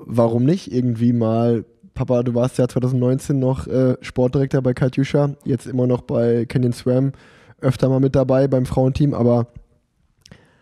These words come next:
warum nicht irgendwie ihr zwei zusammen, großes Team mit neuen Sponsoren, auch als Gesichter dienen? Und wir haben ja gerade darüber gesprochen, dass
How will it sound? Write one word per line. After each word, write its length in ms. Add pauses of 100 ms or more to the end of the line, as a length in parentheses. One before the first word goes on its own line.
(160)
warum 260
nicht 260
irgendwie 260
ihr 200
zwei 280
zusammen, 560 (480)
großes 360
Team 340
mit 120
neuen 220
Sponsoren, 680
auch 160
als 180
Gesichter 440
dienen? 280
Und 260
wir 100
haben 100
ja 80
gerade 140
darüber 180
gesprochen, 480
dass 320